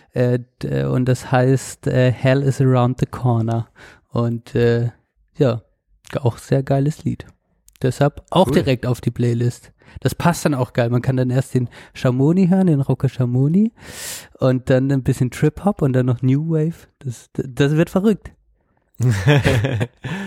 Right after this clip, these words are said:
Speaker 2: Crazy. Ja, sehr
Speaker 1: Geil.
Speaker 2: schön.
Speaker 1: Ja.
Speaker 2: Dann mach ich noch, ähm, um Portugal abzuschließen, einer der Songs, die wir gern auf Reisen hören,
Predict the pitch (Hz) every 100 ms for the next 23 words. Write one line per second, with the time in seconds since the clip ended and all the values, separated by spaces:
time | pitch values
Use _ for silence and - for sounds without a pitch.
0 | 180 160 135 107 - - 120 123 131 113
1 | 143 220 156 117 131 180 180 - 139 -
2 | - 147 139 - 135 147 160 165 180 _
3 | 151 143 143 165 175 147 139 165 208 -
4 | 147 139 139 139 139 143 143 151 139 131
5 | 147 147 143 139 139 - - - 151 151
6 | 147 175 175 185 - 147 139 143 139 131
7 | - 131 - 135 127 123 123 123 - 113
8 | 110 107 110 120 131 131 127 139 143 151
9 | 165